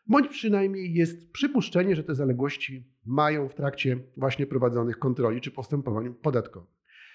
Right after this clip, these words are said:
Musimy pamiętać, że z uwagi na obecną sytuację gospodarczą i duże zapotrzebowanie budżetowe, organy często teraz korzystają z różnych instytucji, których wcześniej nie wykorzystywały tak nagminnie, jak chociażby instytucja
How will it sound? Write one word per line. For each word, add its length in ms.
Musimy 300
pamiętać, 480
że 460
z 160
uwagi 320
na 100
obecną 440
sytuację 420
gospodarczą 840
i 80
duże 280
zapotrzebowanie 720
budżetowe, 600
organy 440
często 640
teraz 300
korzystają 680
z 80
różnych 400
instytucji, 540
których 300
wcześniej 720
nie 340
wykorzystywały 920
tak 280
nagminnie, 580
jak 180
chociażby 400
instytucja 680